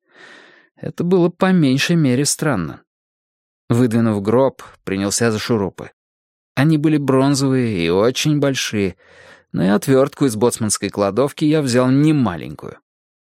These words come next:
И кроме того, меня всё время свербила мысль,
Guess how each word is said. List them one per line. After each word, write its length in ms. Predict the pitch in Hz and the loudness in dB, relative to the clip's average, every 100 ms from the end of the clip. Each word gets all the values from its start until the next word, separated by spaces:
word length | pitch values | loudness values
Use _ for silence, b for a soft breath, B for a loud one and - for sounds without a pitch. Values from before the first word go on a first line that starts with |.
| - | -12
И 60 | |
кроме 360 | 107 - 107 104 | -8 -2 0 0
того, 480 | - 92 90 120 98 | 0 -2 0 -2 -2
меня 340 | 80 73 85 | -6 -6 -6
всё 280 | - - 98 | -4 -2 -2
время 420 | 82 101 143 156 | -2 -2 0 0
свербила 600 | 143 131 127 113 127 127 | 0 -2 -2 0 0 2
мысль, 480 | 123 127 123 - - | 2 2 0 -2 -8